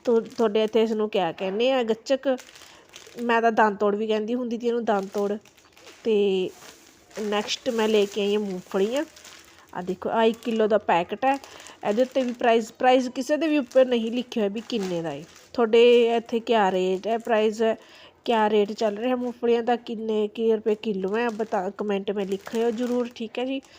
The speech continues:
ਕੁਮੈਂਟ, ਮੈਂ ਜ਼ਿਆਦਾ ਸਮਾਨ ਨਹੀਂ ਲਿਆ, ਮੈਂ ਤੁਹਾਨੂੰ ਦੱਸਿਆ, ਤਾਂ ਵੀ ਦੇਖ ਲਓ ਗਿਆਰਾਂ ਸੌ ਰੁਪਏ ਦਾ ਆ ਗਿਆ, ਸਾਢੇ ਗਿਆਰਾਂ ਸੌ ਰੁਪਏ ਲੱਗ ਗਏ। ਤਾਂ ਵੀ ਬਚਾਉਂਦੇ, ਬਚਾਉਂਦੇ ਵੀ ਨਾ ਇੰਨਾ, ਤਾਂ ਵੀ ਸਾਢੇ ਗਿਆਰਾਂ ਸੌ ਰੁਪਏ ਲੱਗ ਚੁੱਕੇ ਨੇ ਆਰਾਮ ਨਾਲ।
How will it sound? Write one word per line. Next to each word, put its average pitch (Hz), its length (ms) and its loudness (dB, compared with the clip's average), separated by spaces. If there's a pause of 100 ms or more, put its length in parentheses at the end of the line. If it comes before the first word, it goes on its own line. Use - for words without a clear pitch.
(680)
ਕੁਮੈਂਟ, 220 320 -4
ਮੈਂ 247 180 2
ਜ਼ਿਆਦਾ 233 320 4
ਸਮਾਨ 233 300 -2
ਨਹੀਂ 226 280 -2
ਲਿਆ, 240 160 2
ਮੈਂ 233 120 -6
ਤੁਹਾਨੂੰ 220 240 -4
ਦੱਸਿਆ, 226 300 -2
ਤਾਂ 226 220 2
ਵੀ 247 100 -2
ਦੇਖ 233 180 4
ਲਓ 220 220 4
ਗਿਆਰਾਂ 208 280 6
ਸੌ 208 120 0
ਰੁਪਏ 196 240 0
ਦਾ 185 180 2
ਆ 139 60 -2
ਗਿਆ, 156 120 -8
ਸਾਢੇ 185 320 -2
ਗਿਆਰਾਂ 190 320 0
ਸੌ 185 100 -8
ਰੁਪਏ 196 180 -4
ਲੱਗ 175 180 -6
ਗਏ। 185 220 -10
ਤਾਂ 208 120 0
ਵੀ - 800 -8
ਬਚਾਉਂਦੇ, 214 400 2
ਬਚਾਉਂਦੇ 208 460 0
ਵੀ 226 120 -2
ਨਾ 285 100 -2
ਇੰਨਾ, 262 340 -2 (320)
ਤਾਂ 208 140 0
ਵੀ 233 100 -2
ਸਾਢੇ 220 320 -2
ਗਿਆਰਾਂ 196 340 0
ਸੌ 214 160 -4
ਰੁਪਏ 208 420 0
ਲੱਗ 196 240 -2 (120)
ਚੁੱਕੇ 190 320 -6
ਨੇ 180 240 -4
ਆਰਾਮ 185 420 -2
ਨਾਲ। 196 260 0